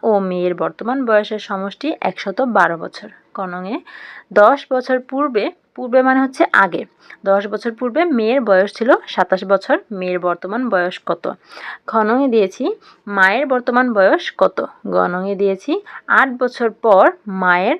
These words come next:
বয়স কত হবে তা নির্ণয় করি। তারপর এই যে চার নংয়ের প্রশ্ন, এটা দিবে অথবা দিয়ে এই যে আরও একটি প্রশ্ন আছে, এই প্রশ্নটা দিবে যে কোনো একটা।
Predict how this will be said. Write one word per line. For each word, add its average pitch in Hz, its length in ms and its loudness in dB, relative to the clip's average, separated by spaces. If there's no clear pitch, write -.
বয়স 185 300 -2
কত 208 240 -2
হবে 226 260 -2
তা - 200 0
নির্ণয় 180 520 -4
করি। 175 200 -2
তারপর 233 360 4
এই 208 140 -4
যে 190 60 -6
চার 202 240 2
নংয়ের 220 280 -2
প্রশ্ন, 240 180 -4
এটা 214 140 2
দিবে 233 220 2
অথবা 294 380 2
দিয়ে 254 240 2
এই 214 180 0
যে 208 100 0
আরও 185 180 2
একটি 196 260 -10
প্রশ্ন 247 200 -4
আছে, 254 160 -4
এই 214 140 -2
প্রশ্নটা 196 420 -2
দিবে 175 240 -6
যে 190 140 -4
কোনো 208 200 -2
একটা। - 280 -6